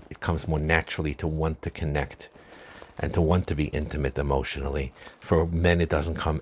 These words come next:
as naturally, but as we'll explain to the men as well,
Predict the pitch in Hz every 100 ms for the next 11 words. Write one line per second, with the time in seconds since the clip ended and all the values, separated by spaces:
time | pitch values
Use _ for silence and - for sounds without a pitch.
0 | - 80 82 80 73 69 - 69 69 65
1 | - - 73 - 73 - 80 78 - 82
2 | 80 - 78 73 76 82 80 78 80 80
3 | 76 - 76 76 76